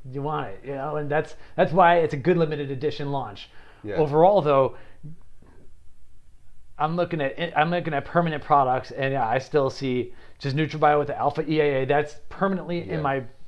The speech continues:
Speaker 1: in my arsenal, and Ghost has just so much stuff that
Speaker 2: Yeah.
Speaker 1: is gonna be here to stay, not only limited edition stuff, but their limited edition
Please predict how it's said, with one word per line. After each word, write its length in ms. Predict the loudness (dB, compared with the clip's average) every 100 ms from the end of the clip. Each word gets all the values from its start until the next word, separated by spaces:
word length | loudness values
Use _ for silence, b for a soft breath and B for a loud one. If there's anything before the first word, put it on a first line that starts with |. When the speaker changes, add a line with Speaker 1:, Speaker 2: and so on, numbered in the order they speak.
| -10
Speaker 1:
in 100 | -6
my 100 | -6
arsenal, 600 | -2 -4 -4 -8 -10 -10 b b b b -10
and 480 | -4 -4 -2 -4 -6 -8 -14 -16 -18 -10
Ghost 320 | 0 0 0
has 200 | -4 -6
just 200 | -6 -6
so 140 | -4 -4
much 180 | -4 -6
stuff 420 | -6 -4 -4 -6 -10
that 220 | -6 -6
Speaker 2:
Yeah. 80 | -6 -10 -16 -14 -12 -10 -10 -12 -12 -12 -10
Speaker 1:
is 80 | -8
gonna 200 | -6 -6
be 120 | -8
here 180 | -8 -8
to 80 | -10
stay, 400 | -8 -4 -4 -6
not 280 | -6 -6 -6
only 340 | -8 -6 -6 -6
limited 300 | -8 -8 -10
edition 300 | -10 -12 -12
stuff, 320 | -12 -12 -12 -12 B B
but 200 | 2 4
their 100 | 4
limited 320 | 2 2 2
edition 540 | 2 2 2 0 -2